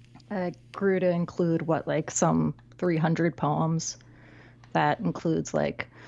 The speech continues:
not just what we know to be, I guess, the original twelve poems that are in Leaves of Grass, but also, um,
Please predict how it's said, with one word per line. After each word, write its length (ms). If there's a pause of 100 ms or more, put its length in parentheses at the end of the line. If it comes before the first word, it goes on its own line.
(300)
not 200
just 420
what 180
we 160
know 180
to 80
be, 460
I 120
guess, 200
the 160
original 360
twelve 340
poems 480
that 140
are 100
in 260
Leaves 260
of 100
Grass, 320
but 160
also, 920
um, 640